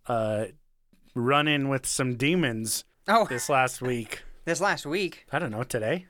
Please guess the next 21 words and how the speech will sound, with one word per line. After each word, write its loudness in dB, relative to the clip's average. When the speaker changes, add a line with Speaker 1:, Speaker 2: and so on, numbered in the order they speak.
Speaker 1:
Was -8
that 2
Speaker 2:
Today. 2
Speaker 1:
this 2
morning? 4
Speaker 2:
That 6
was 4
this 2
morning. 4
Speaker 1:
That 4
was 2
this 0
morning, 2
okay, -2
Speaker 2:
Oh, 0
Speaker 1:
yeah. 2
Speaker 2:
God. 2
I, 0
I -2
woke -2
up. -2